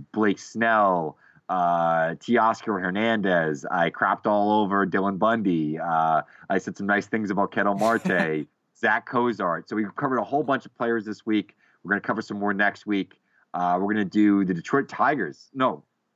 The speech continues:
Speaker 1: Cincinnati, Cincinnati Reds next week, right? Is that who we have? We have Cincinnati Reds next week?
Speaker 2: Uh,
Speaker 1: Am I getting my alphabet correct?
Speaker 2: Yeah, it'll be Reds Rockies, right? Yeah.
Speaker 1: Uh, yeah, I think we should probably just do a Reds show because, quite honestly, that Reds organization is
Speaker 2: I agree. I agree.
Speaker 1: stacked.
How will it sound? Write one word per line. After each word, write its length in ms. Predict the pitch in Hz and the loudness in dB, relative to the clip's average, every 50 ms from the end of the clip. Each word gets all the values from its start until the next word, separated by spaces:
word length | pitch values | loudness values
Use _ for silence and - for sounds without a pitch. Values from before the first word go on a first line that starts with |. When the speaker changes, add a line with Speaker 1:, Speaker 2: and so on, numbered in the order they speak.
| _ _ | _ _
Speaker 1:
Cincinnati, 520 | - 151 139 147 143 135 131 123 120 120 - | -8 -6 -4 -2 0 0 2 0 0 -2 -6
Cincinnati 420 | - - 131 - 170 160 151 135 | -12 -12 -8 -2 -2 0 0 2
Reds 280 | 110 110 147 196 196 180 | 2 2 2 0 0 -4
next 200 | - 76 - - | -10 -14 -14 -14
week, 160 | - 80 76 - | -16 -16 -10 -4
right? 220 | 95 107 135 160 - _ _ _ _ _ _ _ _ | -4 -4 -4 -4 -8 _ _ _ _ _ _ _ _
Is 80 | - 113 | -10 -6
that 100 | 135 139 | -2 0
who 80 | 165 | 2
we 100 | 180 180 185 | 2 4 4
have? 160 | 180 180 170 | 4 2 2
We 80 | 160 156 | 0 -2
have 80 | 143 135 | -2 -4
Cincinnati 380 | - 156 - 156 160 160 156 | -8 -10 -6 -4 -2 -2 0
Reds 240 | 135 143 147 143 151 | 0 0 0 0 -2
next 200 | 160 160 160 - | -4 -4 -2 0
week? 220 | 165 165 160 165 _ _ _ _ _ - | 0 0 0 -2 _ _ _ _ _ -12
Speaker 2:
Uh, 460 | 147 147 151 160 160 160 160 156 156 | -10 -8 -6 -6 -6 -6 -6 -6 -4
Speaker 1:
Am 120 | 151 117 | -2 0
I 100 | 117 117 | 0 0
getting 200 | 113 120 135 139 | 0 0 -2 -2
my 120 | 127 127 120 | 0 2 2
alphabet 380 | 123 127 123 - 131 123 135 131 | 2 2 0 -2 -4 -6 -4 -4
correct? 320 | - 131 131 131 135 - - 170 | -2 -2 0 -2 -2 -4 -8 -2
Speaker 2:
Yeah, 160 | 165 214 196 165 | 0 2 2 2
it'll 100 | 160 170 | 0 0
be 80 | 151 | -2
Reds 280 | 165 160 175 185 175 143 | -2 0 0 0 0 0
Rockies, 420 | 151 160 165 156 151 - 135 113 120 | 0 0 0 0 -2 -6 -12 -12 -8
right? 240 | 131 156 190 - - _ _ _ _ _ _ _ _ _ _ _ - | -8 -8 -8 -10 -16 _ _ _ _ _ _ _ _ _ _ _ -8
Yeah. 240 | 139 139 127 120 113 - _ _ - | -6 -6 -6 -6 -10 -16 _ _ -2
Speaker 1:
Uh, 300 | - 147 156 156 156 147 | 0 2 2 4 2 2
yeah, 140 | 151 185 196 | 2 2 2
I 120 | 151 156 175 | 2 0 0
think 80 | 226 | 0
we 80 | 262 220 | 0 -2
should 100 | 156 139 | -2 0
probably 180 | 160 147 147 139 | 0 0 0 0
just 100 | 120 - | -2 -2
do 100 | 139 120 | -2 -2
a 40 | 98 | 0
Reds 260 | 95 107 123 135 - | 0 0 0 -2 -4
show 280 | - - 85 71 - - _ | -8 -8 -8 -8 -10 -10 _
because, 400 | 98 98 - - 104 95 90 - | -8 -6 -2 0 0 0 -2 -4
quite 220 | - - 147 143 | -2 -2 0 2
honestly, 360 | 120 127 135 123 104 - - | 2 2 0 0 -4 -6 -2
that 160 | 98 120 131 | -2 -2 -2
Reds 240 | 104 104 113 113 87 | 0 -2 -2 -2 -2
organization 720 | 98 95 90 82 80 78 76 80 92 95 87 - - 76 73 | -4 -6 -6 -6 -8 -10 -6 -4 -2 -2 -4 -4 -10 -14 -12
is 140 | 78 76 - | -10 -2 -2
Speaker 2:
I 60 | 220 | 0
agree. 200 | 262 214 180 156 143 - - - | 0 0 -2 -6 -6 -8 -6 -2
I 40 | |
agree. 120 | 202 208 208 | 0 0 2
Speaker 1:
stacked. 160 | 185 170 - | 0 -2 -4